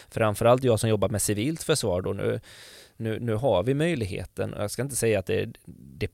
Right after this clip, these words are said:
positivt det som händer i Ukraina, men det gör ju att vi snäpper upp oss lite. Vi ser över våra skyddsrum. Det har aldrig varit så aktuellt med skyddsrum och jag har aldrig svarat på så mycket frågor om skyddsrum. Jag tror inte att någon har gjort det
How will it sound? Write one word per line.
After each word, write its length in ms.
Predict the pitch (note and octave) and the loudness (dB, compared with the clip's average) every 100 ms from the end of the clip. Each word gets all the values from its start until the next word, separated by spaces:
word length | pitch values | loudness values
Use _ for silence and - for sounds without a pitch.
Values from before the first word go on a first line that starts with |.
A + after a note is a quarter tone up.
| - | -2
positivt 560 | D3+ - - C3+ D#3+ | 0 -2 0 2 4
det 100 | C#3+ | 4
som 100 | G#2+ G#2+ | 2 0
händer 320 | - G#2+ F#2+ | -2 -2 0
i 80 | G2 | -2
Ukraina, 520 | - A2+ A#2 G2+ B2+ | 2 4 4 2 2
men 160 | C3 | 2
det 80 | A2+ | 2
gör 320 | A2 C3+ G2 | 2 2 2
ju 100 | B2+ | 0
att 120 | E3+ D3+ | -2 -2
vi 80 | |
snäpper 600 | G#2+ - - A#2+ A2 A#2+ | -4 -2 0 0 0 0
upp 280 | B2+ - _ | -2 -6 _
oss 120 | C#3 G#3 | -2 2
lite. 360 | G#3 - E2 - | 2 0 -4 -6
Vi 180 | A#2 A2+ | -2 2
ser 160 | B2 | 4
över 360 | B2+ G2+ G2 C#3+ | 4 4 2 2
våra 240 | E3 D#3 | 2 2
skyddsrum. 420 | - D#3 C#3+ - | 2 -2 -2 -8
Det 60 | G#2 | -2
har 60 | B2 | 0
aldrig 160 | B2+ | 2
varit 120 | A#2+ | 0
så 140 | - C3+ | 0 -4
aktuellt 680 | A#2+ - - G#2 C3 D#3 - | -4 -10 -2 2 2 0 -4
med 120 | A#2+ | -6
skyddsrum 720 | - C3+ C3 - G#2+ A#2+ D#3+ | 0 -2 0 0 4 4 4
och 340 | E3+ - - - | -2 -6 -12 -4
jag 60 | |
har 40 | A#2+ | -2
aldrig 160 | B2 | -2
svarat 360 | - C3+ C3 A2+ | -2 0 0 0
på 80 | A2+ | -2
så 80 | |
mycket 220 | A#2+ C3 - | -4 -4 -6
frågor 560 | - C#3 D#3+ G2+ B2+ | 0 2 2 4 2
om 100 | D#3 | 2
skyddsrum. 480 | - F#3 F3 - F#2+ | 0 -4 -2 -4 -2
Jag 120 | G#2+ | -2
tror 100 | - | -2
inte 140 | C#3 G#2+ | -4 -2
att 60 | |
någon 280 | A#2 A#2+ E3+ | 0 0 0
har 100 | F#3+ | 0
gjort 220 | D#3 A2 - | 0 -2 0
det 180 | - | 0